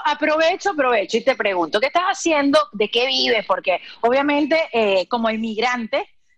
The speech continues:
como nos ha tocado a todos, obviamente nos toca reinventarnos. Entonces, eh, ¿qué estás haciendo ahora en Panamá? ¿Qué, sigues en la fiesta, obviamente, pero más allá de eso?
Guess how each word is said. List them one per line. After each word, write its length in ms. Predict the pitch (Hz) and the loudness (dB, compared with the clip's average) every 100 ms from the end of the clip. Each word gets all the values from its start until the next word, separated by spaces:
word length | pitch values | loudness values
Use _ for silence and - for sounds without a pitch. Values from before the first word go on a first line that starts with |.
| _ | _
como 200 | 269 254 | -2 -2
nos 140 | 240 | -2
ha 80 | 226 | -2
tocado 280 | 247 247 277 | -4 -2 -2
a 80 | 269 | 0
todos, 260 | 262 247 311 | -2 -2 -2
obviamente 420 | 247 226 233 254 | -2 -4 -6 -8
nos 140 | 302 294 | -8 -8
toca 180 | 226 226 | -8 -6
reinventarnos. 1040 | 262 285 226 202 190 359 302 180 165 _ _ - | -6 -6 -10 -8 -4 -4 -4 -8 -18 _ _ -20
Entonces, 400 | - 233 233 302 | -12 -10 -6 -6
eh, 240 | 269 - - _ | -6 -12 -18 _
¿qué 80 | 330 | -6
estás 180 | 311 381 | -2 -2
haciendo 460 | 415 - 392 381 | -2 -4 -6 -2
ahora 260 | 359 330 330 | 0 0 0
en 80 | 339 | -2
Panamá? 400 | 285 220 233 226 | -4 -4 -4 -4
¿Qué, 200 | 233 240 - | -8 -10 -14
sigues 340 | _ 269 285 330 | _ -6 -6 -4
en 60 | |
la 160 | 269 196 | -4 -4
fiesta, 480 | - 247 330 - 226 | -4 -6 -4 -4 -4
obviamente, 460 | 226 233 302 381 | -4 -6 -10 -8
pero 160 | 285 247 | -6 -4
más 180 | 226 233 | -4 -6
allá 260 | 269 262 | -4 -4
de 240 | 254 240 247 | -4 -6 -10
eso? 180 | - | -12